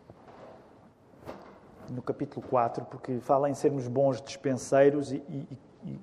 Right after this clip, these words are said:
quero sublinhar agora da multiforme graça de Deus.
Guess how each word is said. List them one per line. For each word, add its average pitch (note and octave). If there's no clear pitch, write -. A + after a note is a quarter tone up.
quero D3
sublinhar C3+
agora B2+
da B2
multiforme D#3+
graça B2+
de B2+
Deus. A2+